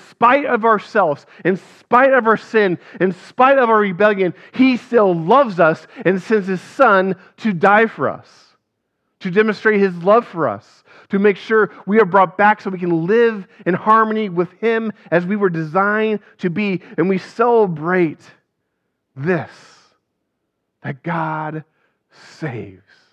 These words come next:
that God has a plan that includes us. He's full of, <coughs>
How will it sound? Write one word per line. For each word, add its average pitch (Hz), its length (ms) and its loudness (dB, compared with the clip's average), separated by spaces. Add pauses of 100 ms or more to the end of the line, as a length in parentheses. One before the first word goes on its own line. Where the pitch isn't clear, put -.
(1120)
that 123 100 -16
God 160 300 0
has 156 160 -6
a 131 80 -12
plan 160 460 -6
that 143 160 -4
includes 143 480 -4
us. 170 280 -4 (340)
He's 147 140 -6
full 180 460 -2 (200)
of, 139 320 -2 (560)
<coughs> - 500 -10